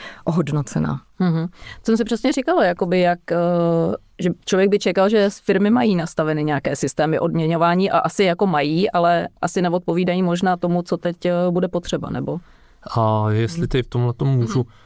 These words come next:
Speaker 3: a opravdu bych to rozdělil na
Speaker 2: Mhm.
Speaker 3: dvě skupiny firem. Samozřejmě velké korporáty přebírají
Speaker 2: Mhm.
Speaker 3: systémy ze svých matek a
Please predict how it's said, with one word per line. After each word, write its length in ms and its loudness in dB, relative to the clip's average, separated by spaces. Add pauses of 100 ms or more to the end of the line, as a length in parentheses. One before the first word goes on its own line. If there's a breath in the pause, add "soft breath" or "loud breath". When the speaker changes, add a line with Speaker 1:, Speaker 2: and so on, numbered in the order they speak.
(160 soft breath)
Speaker 3:
a 340 2 (100)
opravdu 360 2
bych 100 -2
to 140 2
rozdělil 500 2
na 120 2
Speaker 2:
Mhm. 40 0
Speaker 3:
dvě 140 2
skupiny 380 -2
firem. 300 -2
Samozřejmě 560 0
velké 320 0
korporáty 680 -2
přebírají 680 -2
Speaker 2:
Mhm. 120 -10 (260 loud breath)
Speaker 3:
systémy 680 0
ze 140 -2
svých 260 0
matek 400 0 (360 loud breath)
a 280 4